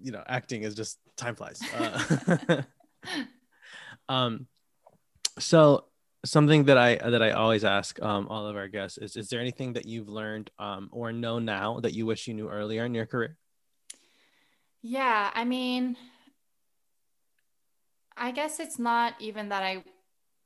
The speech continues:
Speaker 2: didn't know it before. It's just that time forces you to, to actually follow through with these lessons. That, so
Speaker 1: Mm-hmm.
Speaker 2: for me, um,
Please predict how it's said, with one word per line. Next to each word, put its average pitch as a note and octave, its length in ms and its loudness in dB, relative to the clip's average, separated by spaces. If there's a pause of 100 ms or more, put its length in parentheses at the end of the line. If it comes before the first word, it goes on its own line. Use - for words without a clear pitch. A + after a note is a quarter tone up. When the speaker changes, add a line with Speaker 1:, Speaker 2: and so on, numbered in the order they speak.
(140)
Speaker 2:
didn't G3+ 300 -4
know F3+ 200 -6
it - 100 -14
before. A3 520 -4
It's F#3 220 -6
just - 440 -14
that F3 540 -8
time F#3 760 -8 (1120)
forces G3 880 -8 (360)
you G3 320 -10
to, F#3+ 220 -12 (560)
to F#3+ 100 -10
actually F3+ 440 -6
follow F3+ 300 -6
through F3+ 260 -14
with F3+ 140 -12
these F3 200 -14
lessons. G#3+ 640 -12
That, - 340 -12
so G#3 340 -2
Speaker 1:
Mm-hmm. B2 480 -12
Speaker 2:
for A3+ 100 -6
me, A3 440 -2 (720)
um, F#3+ 340 -2